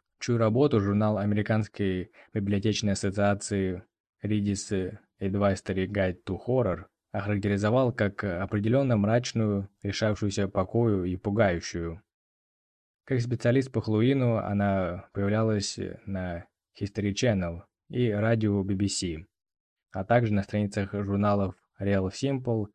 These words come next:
и The Wild Street Journal. Кроме того, она выступала консультантом при подготовке первого выпуска марок Почты С Ш А,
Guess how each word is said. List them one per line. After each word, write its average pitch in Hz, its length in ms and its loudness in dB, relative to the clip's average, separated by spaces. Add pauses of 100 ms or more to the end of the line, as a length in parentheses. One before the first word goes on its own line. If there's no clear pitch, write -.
(380)
и 101 220 2 (400)
The 98 120 -2
Wild 107 360 0
Street 98 500 -4
Journal. 90 520 0 (960)
Кроме 131 220 2
того, 113 300 6
она 113 120 6
выступала 98 540 0
консультантом 104 640 0
при 104 80 2
подготовке 101 600 0
первого 110 800 2 (100)
выпуска 107 640 0
марок 107 380 2
Почты 104 340 -2
С 104 100 -6
Ш 110 180 0
А, 87 260 -2